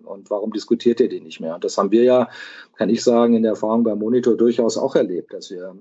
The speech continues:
mit vielen wichtigen Themen, von der Flüchtlingspolitik angefangen, äh, Drogenpolitik brauchen wir gar nicht erst drüber anfangen zu reden, äh, bis hin zur Gefahr von, äh, Rechtsextremismus und Rechtsterrorismus,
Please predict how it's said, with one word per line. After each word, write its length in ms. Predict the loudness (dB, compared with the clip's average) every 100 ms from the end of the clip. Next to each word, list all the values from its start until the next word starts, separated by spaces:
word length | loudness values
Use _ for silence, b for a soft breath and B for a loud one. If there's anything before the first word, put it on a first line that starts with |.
| -20
mit 140 | -20 -4
vielen 320 | 2 2 2
wichtigen 380 | -2 -2 -4 -2
Themen, 340 | 0 0 -2
von 140 | -2
der 80 | -2
Flüchtlingspolitik 840 | 0 0 0 -2 0 0 2 2
angefangen, 640 | 0 0 0 2 2 2 2
äh, 160 | 0
Drogenpolitik 720 | -2 0 0 2 2 2 0 0
brauchen 220 | 0 0
wir 60 | -2
gar 160 | -2
nicht 140 | -4 -2
erst 220 | -4 -2
drüber 220 | 0 2
anfangen 380 | 0 0 -2 0
zu 140 | 2
reden, 380 | 4 4 2 -2 B B B B B B B -2
äh, 100 | 2
bis 220 | 2 4
hin 160 | 4
zur 180 | 4 2
Gefahr 360 | 2 2 2 2
von, 280 | 2 0 -2
äh, 40 |
Rechtsextremismus 1160 | -2 -2 0 -2 0 -4 0 0 0 0 -2 -2
und 140 | -2
Rechtsterrorismus, 1040 | -2 -2 0 2 2 0 2 0 0 -4